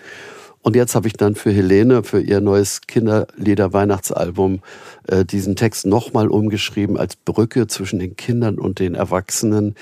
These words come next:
dass die Adventszeit und das Brauchtum was Wunderbares sind, Geschenke auch, aber dass Weihnachten doch mehr sein kann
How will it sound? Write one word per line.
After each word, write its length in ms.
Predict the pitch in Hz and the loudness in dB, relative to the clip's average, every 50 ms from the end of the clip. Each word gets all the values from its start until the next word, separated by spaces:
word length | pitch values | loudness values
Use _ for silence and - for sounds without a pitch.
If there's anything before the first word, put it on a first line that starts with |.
| - - - - - - | -18 -20 -20 -20 -10 -4
dass 240 | - 98 95 - - | -2 -2 -2 -2 0
die 140 | 90 67 | 0 0
Adventszeit 760 | 71 - 80 92 110 117 - - - - 113 107 104 101 - | 0 0 0 0 0 0 0 -2 0 2 2 2 2 2 0
und 160 | - 80 - | -4 -8 -8
das 140 | - 82 - | -8 -10 -10
Brauchtum 600 | - - 87 90 104 101 - - - 113 98 98 | -8 -4 -2 0 0 -2 -4 -6 -6 -4 -4 -4
was 220 | 80 80 - - - | -4 -6 -8 -4 -2
Wunderbares 720 | 104 113 127 117 117 117 107 110 110 110 107 - - - | 0 0 2 0 0 0 0 -2 -2 -4 -6 -6 -4 -2
sind, 280 | 110 110 110 - - | -2 -2 -2 -4 -8
Geschenke 560 | - 101 92 - - 95 107 104 - 107 - | -8 -6 -4 -2 0 0 0 0 0 0 0
auch, 320 | - 95 92 104 113 - - - - - - - - | 0 2 0 0 0 -2 -6 -20 -20 -20 -20 -18 -10
aber 160 | - - 98 | -4 0 0
dass 200 | - 107 98 - - | 0 0 0 -2 -2
Weihnachten 400 | 98 104 104 101 92 - - 87 | 0 0 0 0 -2 -4 -6 -6
doch 240 | - 90 92 - - | -4 -4 -6 -4 -6
mehr 320 | - 73 95 92 87 90 | -2 0 2 2 2 0
sein 380 | 92 - 69 64 - - - - _ _ _ - | -2 -4 -8 -8 -10 -12 -16 -20 _ _ _ -14
kann 360 | - - 82 65 57 - | -8 -6 -4 -4 -6 -8